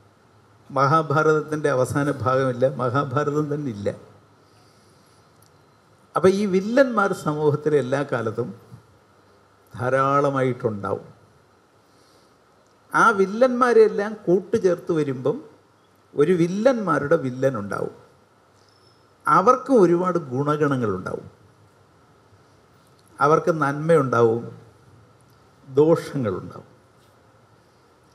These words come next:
ഇതെല്ലാം സത്യത്തിൽ ചുറ്റുപാടുകൾ കൂടി സൃഷ്ടിക്കുന്നതാണ്. ദുര്യോധനൻ്റെ ചുറ്റുപാടില്ലെങ്കിൽ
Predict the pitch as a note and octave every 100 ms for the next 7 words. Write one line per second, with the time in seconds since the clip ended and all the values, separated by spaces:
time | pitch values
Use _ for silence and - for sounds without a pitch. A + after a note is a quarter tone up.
0 | _ _ _ _ _ _ D#3 F#3 A3+ A#3
1 | B3 A#3 E3+ D#3+ F#3 F3+ G3 G3+ - G3
2 | - - B3 B3 A#3+ A#3 A#3 A#3 A3+ A3
3 | A3 G#3+ - - D#3 - - - G3 -
4 | A2+ F#2+ F#2 - A#2 - - _ _ _
5 | _ _ _ _ _ _ _ _ _ _
6 | _ _ D3+ F#3 G#3+ A#3+ A#3 A#3+ A#3 A#3
7 | F#3 - G3+ G#3 F#3 D#3+ F3+ F3+